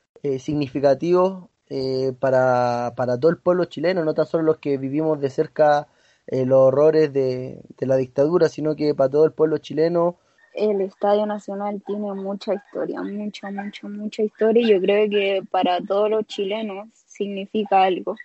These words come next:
Speaker 2: No solo para quienes disfrutan del fútbol o, o para quienes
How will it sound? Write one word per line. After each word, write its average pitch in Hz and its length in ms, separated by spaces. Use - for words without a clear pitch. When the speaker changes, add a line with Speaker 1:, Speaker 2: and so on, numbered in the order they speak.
Speaker 2:
No 220 380
solo 302 380
para 240 320
quienes 226 420
disfrutan 220 560
del 185 180
fútbol 220 600
o, 190 140
o 190 400
para 185 400
quienes 208 520